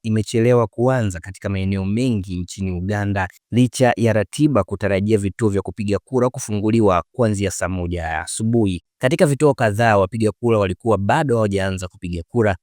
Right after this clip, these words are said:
hali iliyosababisha wananchi wengi kusubiri kwa muda mrefu nje ya vituo vya uchaguzi. Taarifa kutoka katika vyombo vya habari vya ndani na vya kimataifa zinaeleza kuwa changamoto kubwa imetokana na mashine za kuwatambua wapiga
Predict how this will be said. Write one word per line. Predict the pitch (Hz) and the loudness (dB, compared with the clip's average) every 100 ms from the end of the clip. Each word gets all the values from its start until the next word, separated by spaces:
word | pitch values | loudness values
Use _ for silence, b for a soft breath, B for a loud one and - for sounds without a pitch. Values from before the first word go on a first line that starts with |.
| _ _ | _ _
hali | - 90 92 95 | -4 0 2 2
iliyosababisha | 98 98 110 104 95 104 - 104 | 0 0 0 0 0 -2 -2 -2
wananchi | 98 98 - | -2 -4 -4
wengi | 104 117 143 | -2 2 0
kusubiri | 147 - 123 113 101 | -2 -4 0 2 2
kwa | 95 | 0
muda | 95 90 | -2 -2
mrefu | 92 120 123 127 117 - _ _ | -2 -2 -2 0 0 -2 _ _
nje | - 147 139 117 110 - | 4 8 8 6 2 0
ya | 127 | 0
vituo | 117 - 113 | 0 0 0
vya | 92 90 | 0 -2
uchaguzi. | 87 95 90 90 87 95 85 _ _ _ | -4 -4 -4 -4 -6 -6 -8 _ _ _
Taarifa | 123 123 - 123 | 2 2 2 -2
kutoka | 110 110 113 110 | -2 -2 -2 -2
katika | 107 - 110 | -6 -4 -2
vyombo | 104 104 98 | 0 0 0
vya | 101 | 0
habari | 95 98 92 | 0 0 0
vya | 92 | -2
ndani | 92 104 120 120 | -2 -2 0 0
na | 110 | 0
vya | 95 | 0
kimataifa | - 92 87 110 - 92 _ _ - | -4 -6 -2 -2 0 -2 _ _ 0
zinaeleza | 123 120 123 117 117 | 2 6 4 4 0
kuwa | - | 0
changamoto | 113 117 110 110 113 113 | 0 2 2 2 2 -2
kubwa | - 147 131 107 107 | -4 -2 4 4 4
imetokana | 131 117 104 - 101 | 2 0 -4 -4 -4
na | 92 | -2
mashine | 92 90 - 147 123 107 - | -4 -8 -4 0 2 0 -2
za | 92 | -4
kuwatambua | - 117 135 131 139 | -2 -2 0 0 0
wapiga | 139 131 117 | 0 0 0